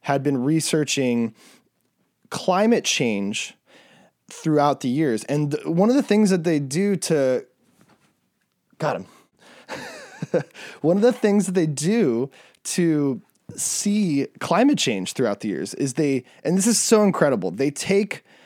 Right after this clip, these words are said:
samples of these trees. They'll, they'll basically, like, stick a tool inside of the tree and take out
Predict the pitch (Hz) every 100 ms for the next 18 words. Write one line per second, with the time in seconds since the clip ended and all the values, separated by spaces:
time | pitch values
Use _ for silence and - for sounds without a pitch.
0 | _ - - 202 208 208 170 147 127 -
1 | - 185 151 110 117 131 135 - - 156
2 | 202 208 220 151 - - - 190 180 160
3 | 123 - - 233 226 170 - 160 - 175
4 | 156 135 - 180 139 123 - 165 156 151
5 | 147